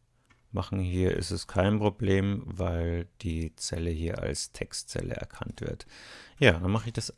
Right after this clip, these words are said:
umgekehrt. Und ich könnte jetzt natürlich die zwei Zellen noch mal, äh, diese eine Zelle noch mal auf zwei Zellen aufteilen, um das entsprechend, äh, berechnen zu können, so wie ich es oben gemacht habe. Es geht aber auch anders,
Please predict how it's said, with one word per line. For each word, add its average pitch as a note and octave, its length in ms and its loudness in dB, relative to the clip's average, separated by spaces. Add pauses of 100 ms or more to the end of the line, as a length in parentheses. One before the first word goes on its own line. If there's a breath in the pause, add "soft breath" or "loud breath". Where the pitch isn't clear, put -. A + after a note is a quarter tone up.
(120)
umgekehrt. A2 880 0 (800 loud breath)
Und G#2 920 6 (320)
ich - 140 -20
könnte G2 240 2
jetzt - 160 0
natürlich F2+ 360 2
die G2+ 140 -4
zwei F2 300 2
Zellen G2 340 2
noch F2 140 0
mal, D#2+ 200 -4 (160)
äh, - 280 -4
diese F2+ 320 -2
eine F#2+ 200 4
Zelle F#2 300 2
noch F2+ 160 0
mal F2 140 0
auf - 200 0
zwei F2 300 0
Zellen F2 460 -2 (180)
aufteilen, F#2+ 600 2
um F2+ 240 0
das - 280 -4
entsprechend, - 760 -8
äh, - 180 -4
berechnen B2 440 -2
zu - 120 -2
können, G2+ 260 0
so F#2 160 -2
wie F2+ 60 0
ich D#2+ 60 -4
es - 80 -10
oben G#2+ 260 0
gemacht E2+ 320 0
habe. - 160 0 (800 loud breath)
Es - 160 -10
geht C#3+ 140 8
aber B2+ 140 10
auch - 120 4
anders, A#2 560 0